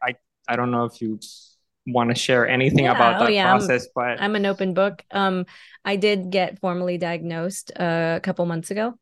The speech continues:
Speaker 2: a month ago, something like that. Um, and yeah, it was a, just a psychiatrist asking me a bunch of questions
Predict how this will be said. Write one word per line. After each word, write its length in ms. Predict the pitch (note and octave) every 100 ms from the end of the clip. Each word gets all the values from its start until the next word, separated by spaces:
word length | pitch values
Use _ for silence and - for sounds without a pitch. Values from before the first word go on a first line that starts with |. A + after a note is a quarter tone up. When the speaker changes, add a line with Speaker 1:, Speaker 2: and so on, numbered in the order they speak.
| -
Speaker 2:
a 40 |
month 140 | F#3 G#3
ago, 180 | A3+ A3+
something 160 | -
like 140 | G#3 G#3+
that. 200 | A3+ - - - -
Um, 500 | G3 F3+ E3+ D#3+ D#3+ -
and 320 | G3+ G3 G3+
yeah, 260 | G3+ C4 F#3
it 120 | F#3
was 160 | G#3 G#3
a, 180 | F#3+ G3 _ _ -
just 180 | G3 G#3
a 60 |
psychiatrist 840 | G3 G3 F#3+ F3+ G#3 G#3 G#3 G#3+ G#3
asking 440 | F3+ F3+ F#3 F#3
me 100 | F3
a 60 | E3+
bunch 240 | E3+ E3
of 100 | D#3+
questions 720 | - B3 - C#4+ C#4+ D4+ -